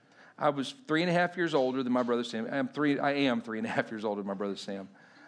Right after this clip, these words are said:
But growing up, that three and a half years, four school grades was a pretty big deal. And so I was always trying to get away from him. Um, and the truth is, he's,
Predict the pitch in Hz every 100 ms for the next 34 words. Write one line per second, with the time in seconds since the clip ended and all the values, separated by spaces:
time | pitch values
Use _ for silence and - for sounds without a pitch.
0 | - - 135 175 190 175 185 180 - -
1 | _ - - _ 160 170 - 185 190 165
2 | 170 165 151 151 151 - 156 156 160 -
3 | 185 165 127 120 113 117 117 - - _
4 | - _ - 123 135 120 - - 131 117
5 | 113 110 104 104 95 - - _ _ _
6 | 117 117 - 135 127 - - 175 180 175
7 | - 151 147 131 131 123 131 135 135 139
8 | 139 135 131 - - _ - 120 117 120
9 | 143 123 117 117 165 165 135 135 - 127
10 | 120 -